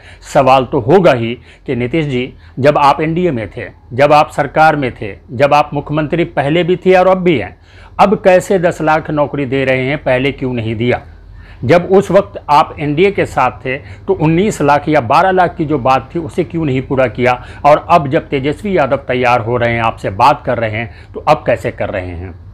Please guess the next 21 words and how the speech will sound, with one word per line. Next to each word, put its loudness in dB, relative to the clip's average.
लेकिन 0
अब 2
देखना 0
ये 0
होगा 2
कि -4
एक -2
मुख्यमंत्री -4
का -2
कर्तव्य 0
क्या 0
होता -2
है, -2
एक -2
उप -2
मुख्यमंत्री -2
का 0
कर्तव्य -2
क्या 0
होता 0
है। 0